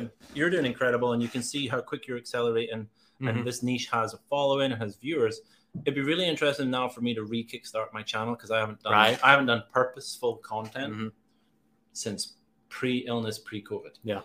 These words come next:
Speaker 2: So you're talking that's three, four years, and the
Speaker 1: Yeah.
Speaker 2: thing still gives me four, five hundred bucks a month. It still brings me leads from people watching videos.
Speaker 1: Mm-hmm.
Speaker 2: But even now, I think I'm only, uh, it sounds terrible, and I'm sorry, subscribers, like, maybe twenty-five thousand subscribers or something like that.
Speaker 1: Yeah.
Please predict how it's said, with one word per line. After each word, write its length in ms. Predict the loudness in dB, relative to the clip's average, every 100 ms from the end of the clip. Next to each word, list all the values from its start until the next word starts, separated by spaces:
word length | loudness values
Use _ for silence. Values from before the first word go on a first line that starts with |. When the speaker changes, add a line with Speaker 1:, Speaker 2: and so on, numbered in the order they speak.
| -10
Speaker 2:
So 120 | -2 2
you're 140 | 4
talking 260 | 4 4 4
that's 160 | 0
three, 180 | 0 0
four 240 | 2 0
years, 400 | 2 0 0 -4 -4
and 100 | -2
the 40 |
Speaker 1:
Yeah. 80 | 0
Speaker 2:
thing 200 | 2 2
still 360 | 0 6 6 8
gives 240 | 2 0
me 80 | -4
four, 220 | 0 0
five 160 | 2 0
hundred 220 | 0 0
bucks 220 | -2 -2
a 20 |
month. 340 | -4 -2 -4 -6 -16 -20 -20 _
It 60 |
still 240 | -4 2 4
brings 220 | 4 2
me 100 | 2
leads 320 | 2 2 0
from 100 | -2
people 200 | -6 -4
watching 280 | -4 -4 -6
videos. 420 | -4 -4 -6 -8 -4
Speaker 1:
Mm-hmm. 220 | -4 -4 -8 _ _ _ _ 2
Speaker 2:
But 180 | 4 6
even 280 | 6 6 8
now, 200 | 10 8
I 100 | 8
think 260 | 4 2
I'm 140 | 4 4
only, 520 | 6 6 4 0 -6 -14
uh, 100 | -12
it 80 |
sounds 260 | -6 -6 -2
terrible, 260 | 0 2 0
and 80 | -2
I'm 60 |
sorry, 280 | -2 0 0
subscribers, 440 | -4 -8 -6 -6
like, 120 | -6 -4
maybe 200 | -2 -4
twenty-five 560 | -2 0 2 2 2
thousand 380 | 0 -2 0 0
subscribers 600 | -4 -6 0 2 4 2 2
or 140 | -2
something 220 | -2 -6
like 100 | -4
that. 220 | -2 -4 -6 _
Speaker 1:
Yeah. 220 | 8 8